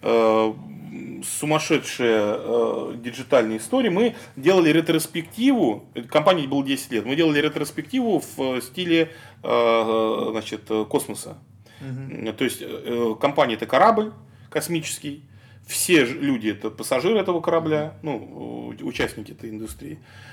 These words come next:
Speaker 1: Э, директор, естественно, капитан. И когда они зашли в зал, э, ну, Mainstage там кто-то представляет, вот все стены, потолки, э, з-, э, значит, э, ц-, м, фасад сцены,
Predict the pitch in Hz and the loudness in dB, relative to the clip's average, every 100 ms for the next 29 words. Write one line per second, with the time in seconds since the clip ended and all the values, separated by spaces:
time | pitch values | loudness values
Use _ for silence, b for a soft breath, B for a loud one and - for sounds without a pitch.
0 | B - 110 104 143 151 - 104 - 104 | B -4 -2 0 0 0 -4 -6 -6 -8
1 | - - 135 - 190 233 240 240 - - | -10 -12 -10 0 2 2 -4 -14 -18 -8
2 | 143 139 143 139 139 151 139 190 240 254 | -4 -2 -2 -4 -4 -6 -2 2 2 0
3 | - B B B - 117 120 117 110 - | -6 B B B -10 -2 0 0 0 -4
4 | - 107 127 139 117 - - 139 - 135 | -6 -8 -4 -4 -4 -8 -2 -2 0 -4
5 | 110 110 101 110 101 - 143 165 247 240 | -4 -8 -10 -10 -10 -4 -2 0 0 -2
6 | B B B 131 131 - - 185 - 202 | B B B -6 -6 -4 -2 -2 -2 2
7 | 247 220 - 147 156 156 156 196 220 247 | 4 4 2 2 4 4 2 0 2 2
8 | 269 B B B B - - _ _ - | -2 B B B B -20 -20 _ _ 0
9 | 165 143 139 135 131 - 139 - 135 131 | 4 4 4 4 2 2 -2 0 2 2
10 | 123 123 120 113 117 - 117 117 117 117 | 0 -2 -2 -4 -6 0 2 4 2 0
11 | 113 - 131 117 117 113 110 - - - | -4 -6 -4 -4 -6 -6 -8 -10 -16 0
12 | 143 - - - - 208 240 151 | 0 4 2 2 0 2 2 0